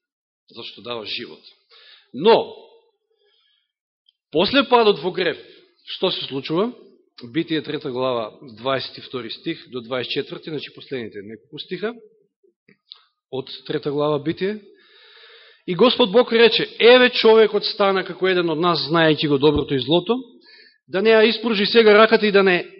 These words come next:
набере од дрвото на животот, па да јаде и да живее вечно.“ Господ не сака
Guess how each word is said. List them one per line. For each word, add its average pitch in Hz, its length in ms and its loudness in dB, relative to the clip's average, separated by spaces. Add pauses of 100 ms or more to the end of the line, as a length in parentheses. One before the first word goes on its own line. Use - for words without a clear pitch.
(120)
набере 180 460 2
од 190 160 6
дрвото 214 320 2
на 165 120 0
животот, 190 520 0 (720)
па 160 120 0
да 165 60 2
јаде 190 260 6
и 180 40 2
да 165 80 0
живее 165 340 0
вечно.“ 151 480 -6 (3500)
Господ - 360 -10
не 151 140 -10
сака 165 420 -10